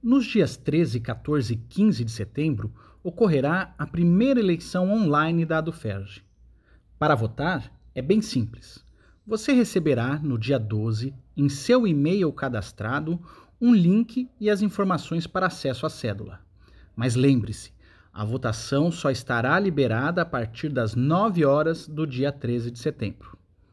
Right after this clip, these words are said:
Após fazer o login, estarão listadas as cédulas de votação para a diretoria e para o Conselho de Representantes, caso haja essa eleição na sua unidade.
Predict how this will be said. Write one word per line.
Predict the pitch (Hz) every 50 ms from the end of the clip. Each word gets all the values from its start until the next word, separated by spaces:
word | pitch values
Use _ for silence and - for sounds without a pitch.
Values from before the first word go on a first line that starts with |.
| _ _ _ _ _ _ - - - - -
Após | - 220 - 294 285 -
fazer | - 196 151 165 165 151
o |
login, | 139 123 113 110 127 190 208 160 113 110 - - _ _ _ _ _
estarão | - - - 190 180 190 202
listadas | 202 180 165 - - - 160 156 143 139
as | 147 135
cédulas | 143 - - 135 123 123 123 123 117
de | 110 117 120
votação | 117 135 123 - 123 113 - - 131 120 113
para | 113 - 123 123 123
a |
diretoria | 117 107 117 117 151 - - 165 127 113 117 160 202 240 262 262 254 - _ _ _ _ -
e | 175
para | 170 175 - 202 214
o | 220
Conselho | 220 - 240 240 - - - - 175 170 170 175 180
de | 170
Representantes, | 170 170 175 170 165 160 151 185 190 160 - 120 104 101 113 - - - - _ _ _ _ _ _ _ _ _ _ _ _
caso | - - 123 120 127 139 165 165 170 180 135
haja | 113 110 113 127 131 - 156
essa | 147 - -
eleição | 131 123 120 110 113 - - 117 117 127
na | 147 160
sua | 156 - - -
unidade. | 117 117 139 151 127 95 95 92 - - -